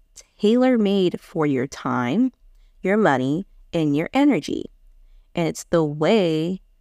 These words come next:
that we create, capture, and convert demand. Well, let's get into some examples, okay? So say, for instance, you are a marketing agency for online business owners.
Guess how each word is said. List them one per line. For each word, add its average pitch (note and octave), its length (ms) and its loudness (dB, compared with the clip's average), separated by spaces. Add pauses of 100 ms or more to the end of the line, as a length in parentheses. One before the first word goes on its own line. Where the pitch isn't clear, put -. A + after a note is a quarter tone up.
(120)
that D3+ 200 0
we D#3 200 -2
create, - 840 -6 (160)
capture, - 640 -4
and D3 160 -2
convert C#3 580 -2 (140)
demand. C3+ 720 -4 (1400)
Well, E3+ 100 4
let's G#3 120 6
get G3 120 2
into F3 200 -2
some D3+ 220 -2
examples, - 520 -6
okay? - 320 -4 (1200)
So G3+ 120 0
say, A3 220 2
for A#3 180 -4
instance, E3+ 600 -4
you D#3 440 0
are D#3 200 0
a D3+ 140 -2
marketing - 460 -2
agency C#3+ 640 -4
for C#3+ 500 -4
online C#3+ 300 -2
business - 360 -8
owners. - 400 -8